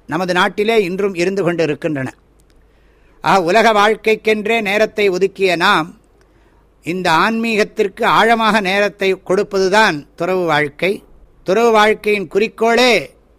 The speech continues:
உண்மையை உணர்ந்து அந்த உண்மையிலேயே நிலைத்திருப்பதுதான்.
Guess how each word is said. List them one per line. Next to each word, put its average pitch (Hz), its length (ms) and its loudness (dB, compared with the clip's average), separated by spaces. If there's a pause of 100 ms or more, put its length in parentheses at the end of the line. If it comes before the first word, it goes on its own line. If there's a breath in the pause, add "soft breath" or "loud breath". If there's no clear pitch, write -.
(160)
உண்மையை 208 480 -4
உணர்ந்து 214 720 0 (460)
அந்த 185 340 -4
உண்மையிலேயே 214 800 0
நிலைத்திருப்பதுதான். 170 920 -2